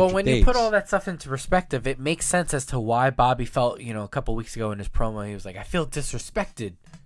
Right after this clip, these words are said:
Speaker 2: Exactly.
Speaker 1: Yes, he's a heel, but you know what? You're like, so here's the thing with heels, right? A lot of the times when the heels say stuff, i-, it, it's a holy shit moment 'cause it's like they're telling the truth. You just don't like how they go about it.
Speaker 2: Yeah.
Speaker 1: Bobby Lashley did that same thing.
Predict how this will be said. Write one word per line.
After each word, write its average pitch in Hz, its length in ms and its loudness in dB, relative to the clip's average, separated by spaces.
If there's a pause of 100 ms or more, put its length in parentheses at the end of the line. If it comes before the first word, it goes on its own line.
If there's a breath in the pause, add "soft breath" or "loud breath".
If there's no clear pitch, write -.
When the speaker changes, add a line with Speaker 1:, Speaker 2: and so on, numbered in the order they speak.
Speaker 2:
Exactly. 190 680 2
Speaker 1:
Yes, 202 280 4
he's 175 160 -4
a 165 40 0
heel, 226 260 4
but 135 180 2
you 139 100 -8
know 160 120 4
what? 190 160 0
You're 170 120 0
like, 156 160 -2 (280 soft breath)
so 202 180 4
here's 254 280 0
the 233 40 -8
thing 240 180 0
with 170 120 -2
heels, 107 340 2
right? 143 280 2 (540)
A 131 60 -6
lot 190 200 6
of 240 80 0
the 202 60 -4
times 202 360 0
when 170 100 -6
the 139 80 -8
heels 170 300 -2
say 160 200 0
stuff, 208 400 0 (920)
i-, - 120 -20 (200)
it, 139 160 -12 (320)
it's 147 160 -12
a 147 80 -2
holy 185 220 4
shit 190 240 -2
moment 185 300 0
'cause 135 160 -6
it's 131 200 -8
like 127 180 -2 (160)
they're - 120 -8
telling 202 260 4
the 104 60 -12
truth. 143 540 -2 (440)
You 165 80 -4
just 175 120 0
don't 151 160 2
like 143 180 0
how 143 120 0
they 123 100 -4
go 117 180 -2
about 131 360 0
it. - 240 -16
Speaker 2:
Yeah. 107 300 4 (240)
Speaker 1:
Bobby 110 320 0
Lashley 107 400 -2
did 95 180 -10
that 90 180 -8
same 87 140 -12
thing. 120 240 -10